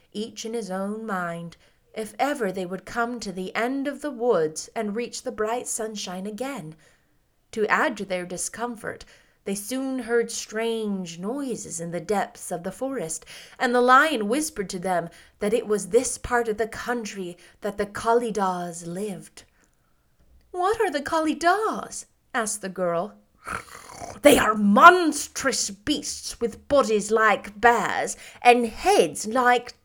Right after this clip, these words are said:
tigers," replied the lion, "and with claws so long and sharp that they could tear me in two as easily as I could kill Toto.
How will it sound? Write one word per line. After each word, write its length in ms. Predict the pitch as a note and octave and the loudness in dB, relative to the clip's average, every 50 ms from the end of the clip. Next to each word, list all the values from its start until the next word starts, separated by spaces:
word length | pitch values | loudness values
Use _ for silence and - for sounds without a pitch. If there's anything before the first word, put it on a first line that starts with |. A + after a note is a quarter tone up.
| _ - | _ 0
tigers," 920 | - E4+ D4 E4 F4 G4+ G#4+ G4 D#4 B3+ - G#3+ C3+ G#2+ - - - - _ _ _ _ _ _ - | 2 4 8 8 8 8 8 6 2 0 -4 -4 -4 -6 -8 -10 -12 -14 _ _ _ _ _ _ -4
replied 520 | - G#3+ G#3+ - A3 G3 F#3+ F3 F3 E3+ | -4 -2 -2 -2 -2 -2 0 -2 -2 -4
the 120 | F3+ F3+ F3+ | -4 -4 -2
lion, 440 | F#3 F3+ F3 E3+ E3+ E3+ G3 G#3+ - - - - - - - - | -2 -2 -2 -2 -4 -4 -6 -8 -10 -16 -20 -20 -20 -20 -4 2
"and 360 | - - D#4 D#4+ D#4 D4+ D4+ C#4 | 4 4 6 6 4 2 2 0
with 260 | E4 D4+ - - - | -2 -4 -4 -6 -10
claws 640 | - - E4+ F4 E4+ E4+ D#4+ D4+ B3 A3+ A3+ A#3 - | -4 0 2 4 4 4 6 6 6 4 4 2 -2
so 500 | - - - - E4 E4+ E4+ E4+ E4+ E4 | -6 -6 -2 0 0 0 0 0 0 2
long 720 | D#4 D4+ D4 D4 C#4+ D4 D4+ D4+ D#4 D#4+ D#4+ D#4+ D#4+ D#4 - | 2 2 2 0 0 2 4 4 4 4 2 0 -4 -2 0
and 220 | - A#3 G#3+ G#3 G#3 | 0 0 0 -2 -4
sharp 680 | - - - - - - D4+ D4 C#4+ C#4 - - - - - - - - - - - | -6 -6 -6 -6 -4 -2 2 4 6 6 4 2 0 -8 -16 -18 -20 -20 -20 -4 0
that 120 | - C#4+ | 0 2
they 120 | D4 D4 D4 | 2 2 2
could 300 | D4+ C#4 A3+ G3+ - - | 0 -2 -2 -2 -2 0
tear 400 | - - F#4 F4 E4 D#4+ D4+ C#4 | 6 8 10 10 10 8 6 2
me 240 | C#4 D4 D4 C#4+ - - | 0 -2 -4 -4 -2 -2
in 260 | C4 B3+ B3+ B3 - | -2 -2 -4 -6 -8
two 360 | - - E4+ C#4+ A3+ F#3+ F#3+ - | -8 -6 -6 -6 -6 -6 -6 -8
as 220 | - A#3+ G#3+ - - _ _ - G#4 | -6 -6 -6 -6 -8 _ _ 10 12
easily 460 | G#4+ G#4 B3+ B3+ A#3 G#3+ G3+ G3 - - - - - - - | 12 12 12 10 4 2 0 -4 -6 -10 -16 -20 -20 -10 -6
as 140 | - B3+ - | -2 2 4
I 260 | C#4 C#4+ C#4 C4 C4 | 6 6 8 8 6
could 400 | A#3+ B3 - B3 A#3+ A#3+ - - | 4 4 2 0 0 0 -2 -8
kill 560 | - - - D4+ C#4 B3+ A#3 G#3 F#3 F3+ F#3 F#3+ _ - | -6 -2 0 4 6 6 6 6 4 0 -8 -12 _ -10
Toto. 600 | - - C#4 A3+ G#3+ G#3 - G3+ - - - | -4 0 2 2 2 0 -2 -8 -10 -10 -10